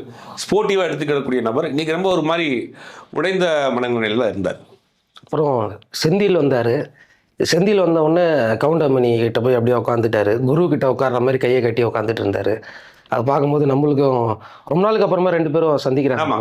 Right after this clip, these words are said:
Speaker 1: ரொம்ப நாளைக்கு பிறகு இப்ப வந்து அவர் இந்த ஒத்த ஓட்டு முத்தையா பண்ணிட்டு இருக்காரு. செந்தில் அப்புறம் வேற அரசியல் அப்படி இப்படின்னு அந்த பக்கம் போயிட்டாரு. ரெண்டு பேரும் சமீபத்துல சந்திக்க, சந்திச்சுக்கிறக்கூடிய ஒரு விஷயம் இல்ல. அப்புறம் இந்த அவங்க வீட்டுல இந்த மாதிரியான ஒரு விஷயம் நடந்திருக்கு அப்படிங்கும் போது இன்னைக்கு வந்திருக்கிறாரு.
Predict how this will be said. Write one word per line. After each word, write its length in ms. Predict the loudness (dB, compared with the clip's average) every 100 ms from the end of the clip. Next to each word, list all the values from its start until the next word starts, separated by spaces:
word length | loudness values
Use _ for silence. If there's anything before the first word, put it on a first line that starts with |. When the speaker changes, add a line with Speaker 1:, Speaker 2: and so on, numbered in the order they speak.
| -2
Speaker 1:
ரொம்ப 140 | -4 -6
நாளைக்கு 280 | -8 -8 -6
பிறகு 180 | -4 -2
இப்ப 120 | 0
வந்து 180 | 0 0
அவர் 140 | 0
இந்த 140 | 0 0
ஒத்த 180 | 2 2
ஓட்டு 200 | 0 0
முத்தையா 200 | -2 -2
பண்ணிட்டு 280 | -2 -2 -2
இருக்காரு. 300 | 0 2 0 -2 -8 -20 -20 -8
செந்தில் 300 | -2 0 0 0
அப்புறம் 180 | 0 0
வேற 80 | 0
அரசியல் 320 | -2 -2 -2
அப்படி 160 | 0 0
இப்படின்னு 200 | 0 0
அந்த 120 | 0
பக்கம் 220 | -2 0
போயிட்டாரு. 340 | 0 0 0 0 -4 -18 -6
ரெண்டு 180 | -4 -2
பேரும் 180 | -2 0
சமீபத்துல 320 | 0 0 -2
சந்திக்க, 240 | -2 0 -2 -2
சந்திச்சுக்கிறக்கூடிய 760 | -4 -2 -2 -2 0 0 2
ஒரு 120 | 2
விஷயம் 320 | 2 0 -2 0
இல்ல. 140 | -2 -4 -8 -20 -20 -20 -10
அப்புறம் 220 | -2 0
இந்த 100 | 2 2
அவங்க 160 | 0 0
வீட்டுல 240 | 0 -2
இந்த 100 | 0
மாதிரியான 260 | 0 0 2
ஒரு 80 | 2
விஷயம் 300 | 2 2 0
நடந்திருக்கு 400 | 0 0 0 0 0
அப்படிங்கும் 360 | 0 -2 -2
போது 140 | 0 2 2 4 2 2
இன்னைக்கு 300 | 0 0 0
வந்திருக்கிறாரு. 500 | 0 0 0 0